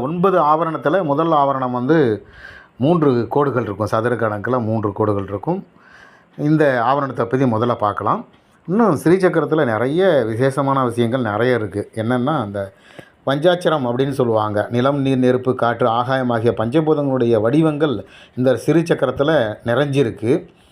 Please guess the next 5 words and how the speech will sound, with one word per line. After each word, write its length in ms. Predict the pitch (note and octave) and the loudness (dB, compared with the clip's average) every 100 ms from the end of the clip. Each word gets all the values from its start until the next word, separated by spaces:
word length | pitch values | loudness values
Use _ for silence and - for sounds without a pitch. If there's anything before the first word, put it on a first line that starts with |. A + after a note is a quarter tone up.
| - _ _ | -20 _ _
நிலம்ன்றது 540 | C3 D#3 E3 D3 C3+ C3+ B2+ | 0 2 0 -2 0 0 0
சதுரம், 360 | A#2 B2 D3 D#3+ _ _ _ _ A2 | 0 0 0 -4 _ _ _ _ 0
நீர்ன்றது 580 | C#3 E3 D3+ C3+ C3+ D#3 A#2 G#2 - - | 2 4 2 0 2 2 2 0 -6 0
பிறை 140 | C#3+ C#3 | 2 2
வடிவம், 360 | A#2 A2 C#3 | 0 -2 -4